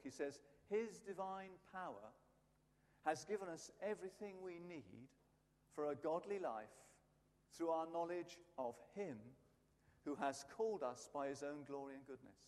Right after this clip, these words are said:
<laughs> "Through these, he has given us very great and precious promises, so that through them you," that's me and you,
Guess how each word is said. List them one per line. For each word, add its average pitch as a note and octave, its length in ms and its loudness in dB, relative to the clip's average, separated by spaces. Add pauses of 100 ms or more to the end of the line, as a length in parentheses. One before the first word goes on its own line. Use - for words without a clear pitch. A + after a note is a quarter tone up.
(2000)
<laughs> B2+ 80 -12 (1400)
"Through G#3 200 8
these, G#3+ 400 0
he E3+ 60 0
has F3 160 0
given F#3+ 220 4
us - 280 -6 (260)
very A3 260 6
great F#3+ 580 2 (360)
and F3 200 2 (180)
precious A3 560 0 (100)
promises, D3+ 680 -6 (760)
so - 280 6
that F#3 160 2
through A3+ 260 0
them C#3 240 0 (360)
you," E3 540 0 (1040)
that's A#2+ 200 -8
me D3 260 -8 (400)
and C3 100 -10 (100)
you, B2 240 -10